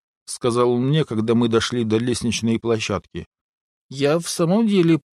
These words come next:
поверил, что вы егерь». Я уже не слышал, что он там бормочет. «Коренастый, нос картошкой, голова низко посажена», — мысленно повторял я словесный портрет человека, который предупреждал меня об опасности.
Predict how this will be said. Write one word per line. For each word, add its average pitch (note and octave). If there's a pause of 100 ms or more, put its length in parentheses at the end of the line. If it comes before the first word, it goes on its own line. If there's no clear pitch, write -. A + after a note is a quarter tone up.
поверил, D3 (160)
что -
вы C3
егерь». A#2+ (960)
Я D3
уже E3
не D#3+
слышал, G#2
что -
он G2+
там G#2
бормочет. A2+ (760)
«Коренастый, C3+ (260)
нос B2
картошкой, C3 (520)
голова A2+
низко A#2+
посажена», — B2+ (720)
мысленно G#2+
повторял G#2+
я G#2
словесный A2
портрет G#2
человека, A2
который G#2+
предупреждал G#2+
меня G#2+
об G2+
опасности. E2+